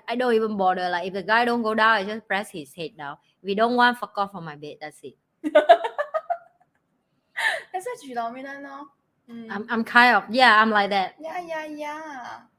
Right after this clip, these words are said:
Speaker 2: Yes, sugaring is good.
Speaker 1: <laughs>
Speaker 2: I love
Speaker 1: After today, I
Speaker 2: sugaring.
Speaker 1: just realized we both something more different than I <laughs> expect.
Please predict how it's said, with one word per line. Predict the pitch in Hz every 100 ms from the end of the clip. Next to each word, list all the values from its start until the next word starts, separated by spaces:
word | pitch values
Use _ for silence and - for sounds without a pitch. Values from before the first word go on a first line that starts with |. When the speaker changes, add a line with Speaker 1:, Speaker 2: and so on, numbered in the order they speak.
| -
Speaker 2:
Yes, | 277 311 302
sugaring | - 262 247 254 254 285 269
is | 233 -
good. | 247
Speaker 1:
<laughs> | 254 247 - - - - - _ - - - _
Speaker 2:
I | 254 262
love | 285 - 277 269
Speaker 1:
After | 269 311 392 403 311
today, | 233 262
I | 240
Speaker 2:
sugaring. | 247 277
Speaker 1:
just | 285
realized | 226 220 247
we | 233
both | 240 269
something | - 285 269 262 240
more | 247 269 254
different | 311 370 277 220
than | 208
I | 208 214
<laughs> | 233
expect. | -